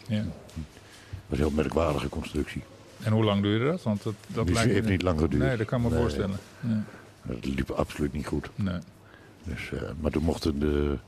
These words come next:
Speaker 2: uitgevers zelf ook radio maken en commerciële radio. En toen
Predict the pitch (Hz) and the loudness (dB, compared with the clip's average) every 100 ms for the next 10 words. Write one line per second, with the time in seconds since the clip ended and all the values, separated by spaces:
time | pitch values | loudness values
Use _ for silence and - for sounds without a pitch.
0 | - - 85 - 71 - 73 73 78 69 | -2 0 2 0 -4 -2 -2 0 0 2
1 | 78 71 71 71 71 73 - 67 78 76 | 4 4 2 2 0 0 -4 -2 -2 -2
2 | - 76 73 73 71 67 69 73 71 62 | 0 2 2 4 2 2 0 -2 -6 -8